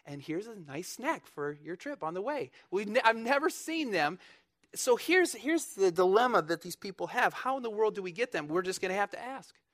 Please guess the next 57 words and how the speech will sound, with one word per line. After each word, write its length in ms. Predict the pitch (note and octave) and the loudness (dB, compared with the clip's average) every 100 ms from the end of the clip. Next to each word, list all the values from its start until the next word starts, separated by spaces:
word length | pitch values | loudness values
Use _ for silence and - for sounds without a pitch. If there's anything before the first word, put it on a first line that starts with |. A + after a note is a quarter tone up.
| _ _ _ _ | _ _ _ _
We're 80 | D3 | -2
gonna 120 | E3 | 0
have 220 | D#3 F3 G3 | 4 4 4
to 140 | A3 | 0
ask. 300 | F3+ C3 - | -2 -4 -6
So 80 | E3+ | -2
they 60 | E3+ | 0
walk 340 | D#3 E3+ F#3+ | 4 4 4
up 180 | G#3 G#3+ | 0 0
and 80 | D#3 | -2
they 120 | D#3 | 2
ask 280 | E3 F#3+ - | 4 4 2
politely, 440 | A3 A3+ A#3+ B3 | 6 6 6 2
"Could 220 | - B3 | -6 -8
you 80 | B3+ | -10
please 280 | A#3+ C4 B3 | -10 -10 -8
come 200 | - G#3+ | -8 -4
with 120 | G#3+ | -2
us? 140 | G#3 G3+ | -4 -4
You 60 | |
know, 120 | G3 F#3+ | -6 -4
we 100 | F3 | -6
put 260 | C#4 - | -8 -10
you 60 | E3 | -10
in 60 | |
jail 200 | D#3 F3+ | -2 -2
for 180 | F3 C#3+ | -2 -4
a 40 | C#3 | -2
reason. 360 | G3 G#3+ A3 - - - | -2 -4 -10 -16 -20 -8
We 100 | D3+ | -6
were 80 | C#3+ | -4
gonna 180 | D3 | -6
bring 240 | C3+ E3 E3 | -6 -6 -4
you 80 | D#3+ | -6
before 540 | D3 - D#3+ D#3 D3+ | -8 -6 0 2 0
the 100 | C3 | -2
Sanhedrin 720 | - C3 B2+ G3 F#3+ F#3+ F#3 | -8 -10 -10 -8 -6 -4 -4
to 80 | D3+ | -4
have 160 | C#3 C3+ | -2 -2
this 140 | B2+ | -4
trial 400 | - G#3 G3+ G3+ | -4 4 4 4
thing 320 | F#3+ G3+ G3 | -2 -6 -4
about, 220 | D#3+ D3 D3 | -2 -2 -2
remember 240 | G#3 A3 | -6 -10
we 100 | G3+ | -10
told 280 | F#3 G3+ F#3 | -8 -8 -8
you 40 | |
not 200 | F#3+ F#3+ | -8 -8
to 80 | - | -8
speak 340 | - - G3 F#3 | -14 -14 -12 -10
in 60 | |
his 160 | F3 F3 | -10 -8
name, 180 | F#3 F3+ | -10 -6
that 120 | D#3+ | -8
whole 160 | D3+ E3+ | -8 -10
thing? 240 | - F3 | -10 -10
Yeah, 140 | C#3 | -10